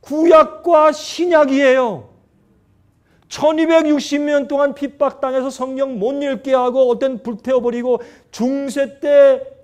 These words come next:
로만 캐톨릭 교회가 성경을 못 읽게 한 때가 있었고 불란서 혁명 당시에 성경을 다 불태워버린 때가 있었고 그런 모든 역사들이 예언 가운데 있잖아요. 그래서 베옷을 입고 예언했어요. 근데 나-, 나중에 이런 그 계시록 십일 장을 보면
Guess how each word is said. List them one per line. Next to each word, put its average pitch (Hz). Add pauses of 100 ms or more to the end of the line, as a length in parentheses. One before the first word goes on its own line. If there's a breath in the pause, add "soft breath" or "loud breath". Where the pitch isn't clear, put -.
(200)
로만 247
캐톨릭 233
교회가 240
성경을 226
못 202
읽게 202
한 185
때가 185
있었고 185 (300 soft breath)
불란서 226
혁명 269
당시에 254
성경을 220
다 208
불태워버린 190
때가 175
있었고 165 (240 loud breath)
그런 269
모든 277
역사들이 240
예언 214
가운데 359
있잖아요. 151 (180 soft breath)
그래서 254
베옷을 269
입고 285
예언했어요. 339 (840 soft breath)
근데 302
나-, 277
나중에 262
이런 247
그 202
계시록 214
십일 233
장을 220
보면 208